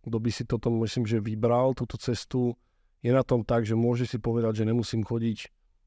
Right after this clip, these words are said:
ja neviem, do Teska za pokladňu a toto si robiť ako hobby, ale že môže ma to uživiť. To je jedna vec. Samozrejme, teraz posledný mesiac a pol je to, je to proste dcera. To je, že úplne, že sa ti o-, otočí svet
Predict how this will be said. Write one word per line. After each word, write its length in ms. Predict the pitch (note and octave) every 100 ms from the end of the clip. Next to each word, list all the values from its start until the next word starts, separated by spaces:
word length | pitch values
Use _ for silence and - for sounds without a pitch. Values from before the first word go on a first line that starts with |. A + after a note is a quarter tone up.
| _
ja 80 | G2+
neviem, 400 | G#2+ A2 G#2+ G2+ -
do 200 | A#2 A2+
Teska 280 | B2 A#2 B2+
za 240 | A2 G#2+
pokladňu 580 | - B2 C3+ B2+ C3 C3+
a 60 | G#2+
toto 240 | A2 A#2
si 160 | - A#2+
robiť 240 | A2+ A#2
ako 160 | - A2
hobby, 320 | A2 A#2 A#2+
ale 160 | G#2
že 100 | G#2
môže 240 | G#2+ A2 A#2
ma 140 | B2
to 100 | A2+
uživiť. 380 | G2+ G#2+ C3 D3+ - _ _ _ _ _ _ _
To 80 | A#2+
je 80 | A#2
jedna 160 | C3+
vec. 160 | D3 -
Samozrejme, 400 | C#3+ C#3 C#3+ A#2+
teraz 240 | C3 A#2+
posledný 480 | - C3 - C3 A#2+
mesiac 240 | A#2 C3+
a 80 | A#2
pol 240 | - A2+ A2
je 80 |
to, 120 | G#2+ G#2+ G#2
je 80 | G#2
to 100 | G#2+
proste 300 | A2 G2 A2+
dcera. 400 | - G#2+ C3+ C#3+ _ _ -
To 160 | A2
je, 80 | G2
že 20 |
úplne, 540 | - A2 B2+ A2 G#2+ G#2
že 480 | G2+ G2+ G2 G2 G2 _ _ _ _ _ _ _ - _ _ _ _ - _ _ -
sa 180 | - B2
ti 160 | - C3
o-, 160 | A#2
otočí 400 | - B2 C#3+ B2+
svet 400 | - A#2+ C#3 -